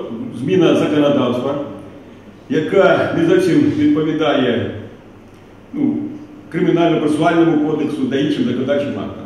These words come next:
Але ми адаптувалися до нової роботи, спільно з процесуальними прокуратурами,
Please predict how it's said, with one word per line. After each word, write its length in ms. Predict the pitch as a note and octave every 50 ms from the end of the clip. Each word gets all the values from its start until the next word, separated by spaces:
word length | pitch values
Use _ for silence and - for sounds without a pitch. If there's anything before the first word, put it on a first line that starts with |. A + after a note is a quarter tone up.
| -
Але 240 | - E3 F#3 G3+ G#3
ми 380 | F#3 F#3 F#3 E3+ - - - - - - - - - - - - - - - - - - -
адаптувалися 800 | D3+ F3+ F#3+ - - - E3 D3+ - - - - - - D3+ D#3 D#3 D#3 D#3 D3+
до 100 | D3+ D#3
нової 340 | D3 C#3 D3+ D3+ D3 D3 D3
роботи, 460 | C#3+ C3 - C#3+ C#3+ C#3+ C#3 C3 B2 A#2 A#2 - -
спільно 500 | - - - F#3 F3+ D#3 D3 C#3 A#2+ A#2 - - - - - - - - - - - - - -
з 20 |
процесуальними 560 | D#3 F3 F#3 - D3+ D#3 D#3+ D#3+ D#3+ D#3 D3+
прокуратурами, 680 | D3 D3 C3+ C3+ C3+ C3 - C#3 C3+ B2+ B2 A#2+ A#2